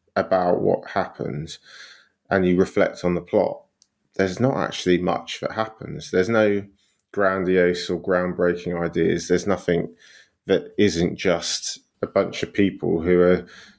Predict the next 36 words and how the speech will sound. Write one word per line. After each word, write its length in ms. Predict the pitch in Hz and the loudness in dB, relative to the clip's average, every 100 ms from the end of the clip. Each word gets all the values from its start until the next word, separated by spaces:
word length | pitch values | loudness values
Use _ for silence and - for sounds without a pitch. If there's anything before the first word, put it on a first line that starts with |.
| _ | _
you 100 | 95 | 0
know, 40 | 87 | 2
doing 340 | 104 95 87 | 2 2 2
their 100 | 90 | 0
day 240 | 107 107 | 2 2
job 300 | 98 73 - | 2 -4 -4
kind 180 | - 78 | -6 -6
of 80 | 78 | -2
thing. 160 | 87 85 | -2 0
And 120 | 87 | -2
some 220 | - 92 | 0 -2
of 100 | 82 | 2
them 340 | 90 87 87 - - _ _ _ | 2 2 -2 -10 -20 _ _ _
take 260 | - 98 90 | 0 0 2
it 80 | 90 | 2
more 200 | 92 87 | 2 2
seriously 500 | - 92 87 - 87 | 2 2 2 0 -2
than 140 | 87 | 0
others, 420 | 87 87 92 87 | 0 2 2 2
and 140 | - 90 | 0 0
some 220 | 101 92 | 0 0
of 60 | 85 | 0
them 160 | 90 | 2
have 120 | 87 - | 0 2
got 300 | 92 - - - - _ | 0 0 -10 -20 -20 _
other 200 | 98 90 | 0 0
things 340 | - 92 90 | 0 0 2
on 140 | 87 87 | 2 2
their 100 | 90 | 2
minds. 680 | 95 85 - 95 90 - - - | 2 0 -2 -6 -6 -10 -12 -4
But 140 | - | -4
for 160 | - 110 | 0 2
me, 240 | 123 101 | 2 2
it's 560 | 95 95 - - - - _ - | 2 0 -4 -8 -10 -16 _ -2
the 120 | 101 | -2
style 840 | - - 117 117 87 87 90 95 | -2 0 4 4 2 0 -2 -4